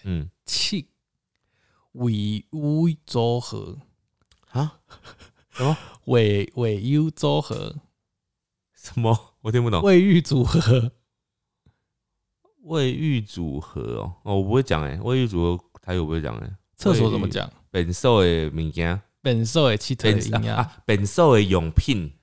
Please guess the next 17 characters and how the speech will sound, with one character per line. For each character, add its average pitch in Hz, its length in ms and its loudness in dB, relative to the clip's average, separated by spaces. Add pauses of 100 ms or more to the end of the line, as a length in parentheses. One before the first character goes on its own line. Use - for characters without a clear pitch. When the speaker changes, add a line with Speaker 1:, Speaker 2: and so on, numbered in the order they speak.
(320)
Speaker 2:
便 117 260 -2
所 156 320 2
用 147 320 0
品。 131 380 -4 (160)
Speaker 1:
便 90 200 -2
所 131 280 4
的 87 80 2
用 80 300 -2
品。 87 320 -4 (140)
Speaker 2:
他 139 100 -4
说 151 180 2
就 147 60 0
是 147 100 0
像 135 300 0
莲 113 140 0
蓬 117 240 2
头、 107 400 -2